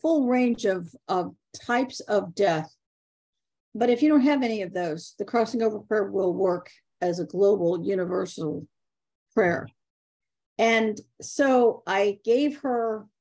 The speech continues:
the prayer and she started beta testing it. And every morning when one, she was the manager,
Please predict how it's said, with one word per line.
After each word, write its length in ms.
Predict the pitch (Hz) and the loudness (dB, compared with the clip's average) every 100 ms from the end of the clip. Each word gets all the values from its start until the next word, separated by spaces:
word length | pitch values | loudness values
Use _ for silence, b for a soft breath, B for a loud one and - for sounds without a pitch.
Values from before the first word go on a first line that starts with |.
| _ - | _ -10
the 120 | 208 | -8
prayer 380 | - 208 196 170 | -4 -2 -2 -4
and 180 | 196 | -10
she 220 | - 254 254 | -8 -6 -4
started 460 | - 254 226 196 | -2 0 0 0
beta 240 | 220 240 240 | 2 2 0
testing 480 | 240 220 - 226 | -2 -6 -6 -8
it. 160 | 196 180 | -6 -6
And 180 | 180 - | -6 -4
every 260 | 202 240 | -2 2
morning 340 | 269 254 247 226 | 4 4 2 -2
when 280 | 214 214 202 | -4 -4 -4
one, 140 | - | -6
she 140 | - | -2
was 160 | 285 233 | -2 0
the 80 | 214 | 0
manager, 580 | 208 220 202 170 160 | -2 -2 -4 -6 -8